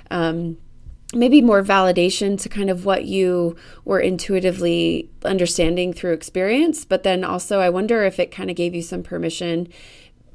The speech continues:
given the fact that it's written by two dietitians and there's lots of science to back it up. Like,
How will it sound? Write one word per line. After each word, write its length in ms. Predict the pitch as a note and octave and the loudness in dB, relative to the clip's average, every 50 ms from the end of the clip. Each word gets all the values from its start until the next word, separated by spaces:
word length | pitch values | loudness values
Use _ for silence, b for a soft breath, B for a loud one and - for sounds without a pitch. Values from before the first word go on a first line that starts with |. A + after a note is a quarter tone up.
| - - E3 | -18 -16 -6
given 300 | F#3+ G#3 G#3+ G3+ G#3+ G#3 G#3 | 0 2 2 2 2 -2 -4
the 60 | F#3+ | -4
fact 320 | F3+ - F#3 E3 E3 - | -4 -4 -6 -6 -6 -6
that 160 | - F#3+ E3+ - | -8 -6 -4 -4
it's 200 | E3+ F3 - - | -6 -8 -8 -8
written 260 | G#3 G3 - G3+ G3 | -6 -6 -6 -6 -4
by 260 | F#3 F3 E3+ E3 E3 | -4 -2 -2 -2 -2
two 180 | E3 - F#3+ F3+ | -4 -6 -8 -6
dietitians 840 | E3 E3 D#3+ E3 E3 E3 F3 E3+ - - E3+ E3 E3 E3+ E3+ E3+ | -6 -4 -4 -6 -8 -8 -8 -6 -4 -4 -4 -4 -4 -6 -8 -10
and 360 | E3 D#3+ D#3+ D#3+ D#3+ D#3 D#3 - | -10 -8 -8 -6 -6 -8 -8 -6
there's 220 | - D#3+ D#3 D#3 | -6 -6 -6 -8
lots 340 | D#3 D3+ E3 E3+ F3 E3+ - E3+ | -10 -10 -8 -8 -8 -8 -10 -10
of 80 | E3 | -12
science 440 | - - D#3 D#3 F3 E3+ E3 E3 - | -10 -10 -8 -6 -6 -6 -6 -6 -8
to 80 | - E3 | -8 -8
back 240 | E3 D3+ D3+ - | -8 -10 -10 -8
it 80 | E3 D#3 | -6 -6
up. 240 | D#3 D#3 D#3 D#3 - | -4 -4 -6 -6 -6
Like, 280 | D#3+ D#3+ D#3 D#3 - | -6 -6 -6 -6 -10